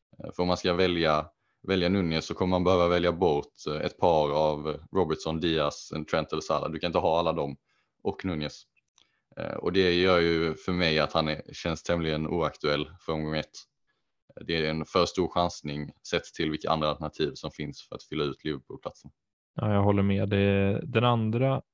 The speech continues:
Speaker 2: eh, spelaren som de har värvat in är ju Fabio Carvalho, som inte heller kommer vara särskilt aktuell för våra F P L,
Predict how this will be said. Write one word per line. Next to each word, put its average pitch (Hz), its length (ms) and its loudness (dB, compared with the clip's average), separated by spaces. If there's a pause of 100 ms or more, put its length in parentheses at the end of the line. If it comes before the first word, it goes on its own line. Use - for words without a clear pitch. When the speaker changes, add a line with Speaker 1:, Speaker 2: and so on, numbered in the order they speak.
(200)
Speaker 2:
eh, 101 880 0 (320)
spelaren 95 580 2
som 95 260 -2
de 92 240 0
har 95 140 2
värvat 92 320 4
in 90 420 -4 (520)
är 107 100 -4
ju 101 280 2
Fabio 95 320 2
Carvalho, 101 580 2
som 95 180 -4
inte 92 140 -2
heller 92 260 0
kommer 92 320 -2
vara 92 340 0 (300)
särskilt 95 260 0
aktuell 95 380 0
för 101 120 -6
våra 92 180 2
F 95 160 -4
P 101 100 -2
L, 92 240 0